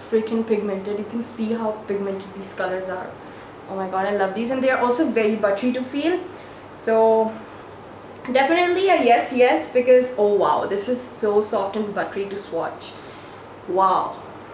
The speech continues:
I love these and I cannot wait to dig in. So these were a couple of swatches for you guys to have an idea how, uh,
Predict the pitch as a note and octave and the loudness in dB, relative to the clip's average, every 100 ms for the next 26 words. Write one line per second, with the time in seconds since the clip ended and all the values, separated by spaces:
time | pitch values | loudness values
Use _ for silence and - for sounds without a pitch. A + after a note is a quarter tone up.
0 | - - G#3+ G#3 G3 G3 F3+ F3 A3 A3+ | -18 0 4 6 4 0 -6 0 2 2
1 | B3 C#4 B3 A#3 B3 C4+ C#4 A3 G#3 G3 | 0 4 4 6 4 2 0 2 2 2
2 | G3+ C4 - - - D4 D4 D#4+ E4+ F#4+ | -2 -4 -4 -4 -2 4 8 8 6 6
3 | G4+ E4 E4 F4 E4+ C#4 B3+ D#4+ D4+ D4 | 6 6 6 4 4 2 2 0 0 0
4 | C4+ A#3 B3+ C4 D4+ A#3 A3+ B3+ A#3 G#3+ | 4 4 4 0 0 2 2 4 2 4
5 | A#3+ B3+ B3 A#3 A#3 A#3 A#3 G#3 G3+ G3+ | 2 2 4 6 8 8 6 4 4 2